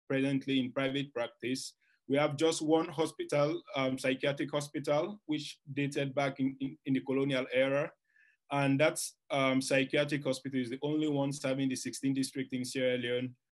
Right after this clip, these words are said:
We have nineteen mental health nurses distributed across sixteen districts. And we have just one mental health psychiat-, social work psychiatric nurse.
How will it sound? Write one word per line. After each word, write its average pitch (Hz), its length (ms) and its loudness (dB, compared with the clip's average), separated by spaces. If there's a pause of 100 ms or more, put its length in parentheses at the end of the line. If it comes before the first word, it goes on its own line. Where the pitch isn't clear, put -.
(120)
We 131 140 0
have 143 280 2
nineteen 135 480 2
mental 151 340 2
health 135 220 0
nurses 135 560 0 (480)
distributed 135 600 -2
across 127 380 -6
sixteen 143 360 -4
districts. 135 640 -4 (480)
And 135 280 2
we 135 100 4
have 139 260 2
just 143 260 -2
one 139 400 0
mental 135 320 0
health 127 160 0
psychiat-, 123 540 -4
social 127 360 -4
work - 200 -6
psychiatric 120 1000 -4 (140)
nurse. 117 640 -4